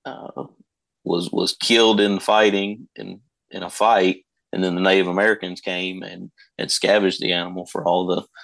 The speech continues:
the beneficial things they could get from, from that animal. Uh, it's interesting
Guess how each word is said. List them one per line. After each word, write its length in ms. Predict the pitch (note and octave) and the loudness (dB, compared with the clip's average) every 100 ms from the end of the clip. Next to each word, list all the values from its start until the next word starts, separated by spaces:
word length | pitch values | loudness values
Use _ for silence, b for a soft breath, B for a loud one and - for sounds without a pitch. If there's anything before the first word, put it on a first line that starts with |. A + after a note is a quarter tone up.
| B B - | B B -6
the 60 | |
beneficial 520 | G2 F#3+ - G#2 - | 0 0 2 0 0
things 300 | G2 G2+ G2 | -2 0 0
they 120 | F#2+ F#2+ | 0 -2
could 180 | - | -2
get 260 | F#2+ G#2 - | -2 -2 -4
from, 420 | - E2 F#2 F#2+ _ | -12 -14 -16 -16 _
from 180 | - F2+ | -8 -6
that 160 | F2 F2+ | -4 -2
animal. 460 | F#2+ F#2+ F#2 - _ b b b b _ | -2 -4 -8 -10 _ b b b b _
Uh, 160 | - - - A2+ - _ _ _ _ _ | -14 -12 -14 -20 -20 _ _ _ _ _
it's 320 | - - - _ _ _ _ _ _ _ _ _ _ _ _ - | -20 -18 -20 _ _ _ _ _ _ _ _ _ _ _ _ -4
interesting 500 | G2+ - - - | -4 -4 -8 -12